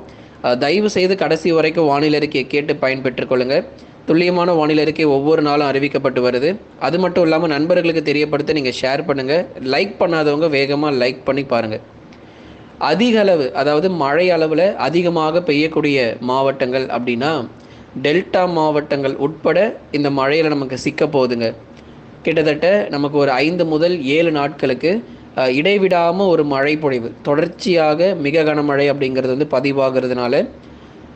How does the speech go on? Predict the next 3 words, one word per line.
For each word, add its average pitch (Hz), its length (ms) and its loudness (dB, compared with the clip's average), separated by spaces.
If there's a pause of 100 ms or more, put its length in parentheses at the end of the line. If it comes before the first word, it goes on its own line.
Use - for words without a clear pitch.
(460)
தாழ்வான 180 520 2
பகுதிகள்ல 151 640 0 (280)
கடுமையான 160 580 2